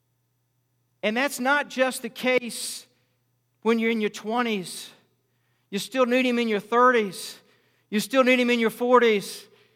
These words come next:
You still need him in your fifties. See, sometimes it's easy in marriage to get to a coasting place. You know, we're, we're in this, and we've been in this for, you know, decades now, so we, we're in a coasting place.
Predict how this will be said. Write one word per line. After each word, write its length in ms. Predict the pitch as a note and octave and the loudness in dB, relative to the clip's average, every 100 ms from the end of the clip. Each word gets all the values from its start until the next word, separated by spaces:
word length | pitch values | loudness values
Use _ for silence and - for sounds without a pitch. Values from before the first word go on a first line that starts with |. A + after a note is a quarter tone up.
| _ - | _ -6
You 100 | G#3 | -4
still 240 | - B3+ | 2 4
need 160 | A#3+ B3 | 4 2
him 120 | A#3+ | 0
in 100 | A#3+ | 0
your 140 | A3 | 0
fifties. 720 | G#3+ C4 C4+ A#3+ G3+ - - - _ _ _ _ _ _ | -2 -6 -4 -4 -4 -6 -14 -20 _ _ _ _ _ _
See, 220 | - B3+ | 0 0
sometimes 580 | - D4+ D#4+ C#4+ C4 G#3+ | 4 2 2 0 0 0
it's 180 | A3 G#3+ | -2 -2
easy 520 | A#3+ C4 G#3+ A#3 G3 | -4 -4 -4 -8 -6
in 200 | G3 F3+ | -8 -6
marriage 520 | F#3+ A#3 A#3 G#3 E3 | -4 -2 0 -2 -4
to 100 | - | -8
get 220 | F3 A#3 | -6 -6
to 100 | - | -4
a 80 | F3+ | -6
coasting 680 | - - B3+ C4 - F3+ C3 | -6 -10 -8 -8 -8 -10 -12
place. 640 | - D#3+ B2+ - - - - _ _ _ _ _ _ _ _ _ _ _ _ _ _ - | -10 -10 -10 -12 -18 -18 -20 _ _ _ _ _ _ _ _ _ _ _ _ _ _ -6
You 80 | F#3+ | -2
know, 40 | |
we're, 140 | G3+ | 0
we're 200 | A#3 B3+ | 2 0
in 260 | C4 B3+ C#4 | 0 0 0
this, 340 | A#3 A#3 A3+ | 2 2 0
and 100 | G3+ | -6
we've 140 | G3+ A#3+ | -6 -4
been 160 | A#3 | -2
in 140 | A#3+ A#3 | -2 -4
this 180 | A3 G#3+ | -6 -6
for, 300 | G3+ F#3+ F3+ | -4 -2 -2
you 120 | G3 | -4
know, 140 | F#3+ | -6
decades 580 | F3 A3+ A#3+ G#3 F#3 F3+ | -2 -4 -2 -2 -4 -6
now, 260 | G3 G3 F#3+ | -6 -4 -6
so 120 | G3 | -8
we, 140 | G#3 | -12
we're 200 | A3+ A#3+ | -6 -2
in 100 | A#3 | -2
a 40 | G3 | -4
coasting 680 | - C4 C4+ C4 - F3 | -8 -2 -2 -2 -8 -10
place. 600 | C#3+ G3 E3+ C3+ - - | -8 -2 -2 -2 -8 -18